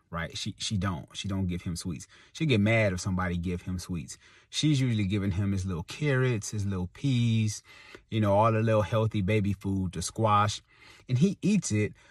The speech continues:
But as we were sitting and she was giving him this food and she didn't want him to have sweets, I thought to myself, "I wonder,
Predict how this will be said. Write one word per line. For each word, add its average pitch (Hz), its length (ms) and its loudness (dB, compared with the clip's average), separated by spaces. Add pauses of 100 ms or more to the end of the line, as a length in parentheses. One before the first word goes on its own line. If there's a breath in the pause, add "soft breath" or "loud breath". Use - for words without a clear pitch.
(280 soft breath)
But 139 360 8
as 156 300 2
we 180 160 0
were 165 140 0
sitting 143 600 2
and 120 160 -2
she - 160 -2
was 147 200 0
giving 139 240 0
him 123 100 0
this 107 140 -2
food 165 320 2
and 107 120 0
she - 160 -2
didn't 123 340 2
want 117 180 0
him 120 180 0
to 113 60 0
have 110 260 0
sweets, 175 380 -2
I 131 80 -4
thought 156 240 0
to 131 100 -4
myself, 139 720 2 (880 soft breath)
"I 147 80 -6
wonder, 170 540 2